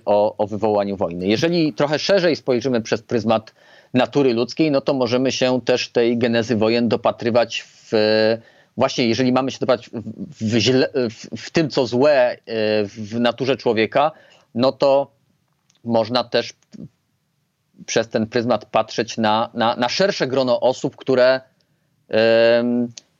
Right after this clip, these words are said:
do takiej, do, do, em,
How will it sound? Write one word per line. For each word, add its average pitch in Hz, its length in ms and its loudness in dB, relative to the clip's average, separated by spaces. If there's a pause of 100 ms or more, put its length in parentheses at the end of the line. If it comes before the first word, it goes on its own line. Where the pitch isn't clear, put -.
(280)
do 104 260 0
takiej, 120 500 -2
do, 113 340 2
do, 113 640 2
em, 110 760 2